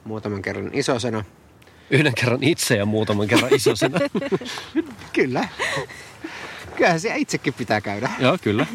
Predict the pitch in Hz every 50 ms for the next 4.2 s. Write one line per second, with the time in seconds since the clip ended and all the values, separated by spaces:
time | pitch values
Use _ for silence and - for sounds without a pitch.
0 | 226 - 165 156 202 277 247 240 - - - - - - - - - - - -
1 | - - - - - - 127 131 127 - - 131 - 156 147 127 135 120 117 -
2 | 180 202 196 180 170 151 - 143 131 127 - 143 131 131 143 170 180 165 147 143
3 | 135 - - - 147 135 127 127 123 123 127 120 117 - 123 123 120 - 131 123
4 | - - 123 117